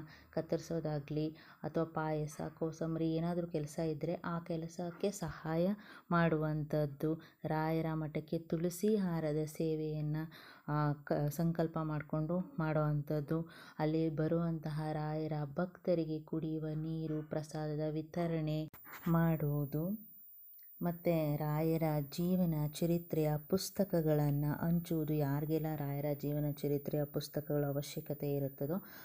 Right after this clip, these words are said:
ಅಂಥವರಿಗೆ ರಾಯರ ಮಠದಲ್ಲೇ ಆ ಪುಸ್ತಕಗಳನ್ನ ತೆಗೆದುಕೊಂಡು ಹಂಚುವುದು. ರಾಯರ ವಿಗ್ರಹಗಳನ್ನ, ಆ, ರಾಯರ ಭಕ್ತಾದಿಗಳಿಗೆ ಗುರುವಾರ ದಿನದಂದು ರಾಯರ ಮಠದಲ್ಲಿ ನೀಡುವುದು. ಹಾಗೂ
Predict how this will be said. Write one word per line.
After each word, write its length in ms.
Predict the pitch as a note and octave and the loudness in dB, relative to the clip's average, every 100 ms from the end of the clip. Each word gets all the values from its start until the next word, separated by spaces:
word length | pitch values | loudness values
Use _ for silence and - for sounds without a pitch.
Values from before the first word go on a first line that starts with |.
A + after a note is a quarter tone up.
| - | -4
ಅಂಥವರಿಗೆ 1040 | D#3+ E3 D#3+ D#3 D3+ C#3+ C#3+ D#3+ F#3+ - - | 0 0 2 0 2 0 0 -4 -4 -12 -2
ರಾಯರ 360 | D3+ D#3 D#3 D3+ | 0 2 2 2
ಮಠದಲ್ಲೇ 840 | C#3 C3 D#3 D#3 E3 E3 F#3+ C4+ - - - - | 0 0 0 2 2 2 4 2 0 -18 -12 -4
ಆ 80 | D3+ | -2
ಪುಸ್ತಕಗಳನ್ನ 840 | D#3 - D#3+ D#3 D3+ D3 C#3+ C#3+ C#3+ | -2 -2 -2 2 2 4 4 2 0
ತೆಗೆದುಕೊಂಡು 680 | C#3+ C#3+ C#3+ C#3+ C#3+ C#3+ G3 | -2 0 0 0 -2 0 0
ಹಂಚುವುದು. 840 | B3 - E3 E3 - D3 C#3 D3 | 0 0 0 0 0 0 2 2
ರಾಯರ 380 | C#3+ C#3 C#3 D3 C#3+ C#3+ | 2 2 2 2 2 0
ವಿಗ್ರಹಗಳನ್ನ, 960 | C#3 E3 - F#3 E3 D#3 D3 C#3+ C#3 C#3 C#3 C#3 - - - | 0 -2 2 0 2 0 2 0 0 0 -2 -6 -16 -20 -6
ಆ, 400 | C#3+ C#3+ C#3 C3 | -2 2 2 0
ರಾಯರ 340 | C#3+ C#3+ C#3+ C#3+ | 0 0 2 0
ಭಕ್ತಾದಿಗಳಿಗೆ 1040 | C#3 D3 - D#3+ D3+ D3 C#3+ C#3 C#3 C#3+ | 0 -2 -2 -4 0 0 0 0 2 0
ಗುರುವಾರ 440 | C#3 D3 D3 D3 C#3+ C#3+ | 0 0 0 0 0 0
ದಿನದಂದು 560 | C#3+ C#3+ C#3 C#3+ C#3 C#3+ | -2 -2 0 0 0 0
ರಾಯರ 300 | C#3+ C#3 C#3 | 0 -2 -2
ಮಠದಲ್ಲಿ 560 | C#3 C#3 C#3 C#3+ C#3+ C#3+ | -2 -2 -2 0 0 0
ನೀಡುವುದು. 600 | C#3+ D3+ C#3+ C3+ C3 D#3+ E3+ - - - | 0 0 -2 -4 -2 -2 -4 -16 -14 -2
ಹಾಗೂ 560 | D#3+ E3 D#3+ G3+ - | 0 0 0 -2 -2